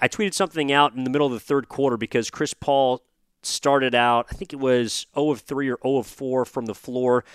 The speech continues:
missed his first two threes. And quietly, you know, Chris Paul, I think, has been shooting under thirty percent from three in the month of December.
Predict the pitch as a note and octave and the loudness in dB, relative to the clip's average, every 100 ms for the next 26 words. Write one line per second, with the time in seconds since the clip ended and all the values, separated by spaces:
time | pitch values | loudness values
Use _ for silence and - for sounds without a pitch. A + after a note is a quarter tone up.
0 | - _ B2 C#3 - A2+ - C#3+ D3 - | -20 _ -4 -2 -2 -8 -4 -2 -2 -4
1 | B2+ A#2+ A#2+ B2+ A#2 G2+ - _ _ _ | -6 -6 -4 -2 -2 -2 -6 _ _ _
2 | _ B2+ B2+ B2+ A#2+ - C#3 A#3+ F3+ C#3 | _ 0 2 2 0 0 4 4 4 2
3 | B2+ - _ - C3 B2 A#2 - A#3+ - | 2 -4 _ -18 -14 -10 -4 -2 -2 2
4 | G3 F#3 C3+ F#3+ F#3+ B2+ B2+ - E3 D3 | 4 4 2 -2 -6 -6 -6 -4 -2 0
5 | C3+ B2+ _ - F3+ F#3 C#3+ - E3 D#3 | -2 -6 _ -2 2 2 2 2 -2 -2
6 | C3+ - C#3+ - A#2+ G#2+ B2+ C3 B2+ A#2 | -4 -4 -4 -4 -10 -10 -4 -2 0 -2
7 | A2+ A#2+ A2+ G2 G2+ - D3+ G2+ | 0 -2 -2 -8 -4 0 0 -2